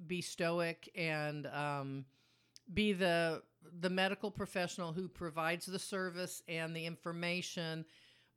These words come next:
but, um, really kind of guards themselves against becoming too emotionally involved. In fact, they even talk about that a lot on Grey's Anatomy,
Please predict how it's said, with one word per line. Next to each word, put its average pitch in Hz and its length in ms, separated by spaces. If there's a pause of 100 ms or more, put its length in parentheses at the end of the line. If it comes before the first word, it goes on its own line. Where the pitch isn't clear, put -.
but, 175 420
um, 170 320
really 240 280
kind 196 340
of 160 220
guards 160 560
themselves 156 920 (480)
against 165 720
becoming 160 520
too 180 360
emotionally 160 580
involved. 156 380
In 208 80
fact, 262 200
they 220 80
even 175 160
talk 175 280
about 147 300
that 151 160
a 151 60
lot 147 440
on 147 360
Grey's 147 320
Anatomy, 139 640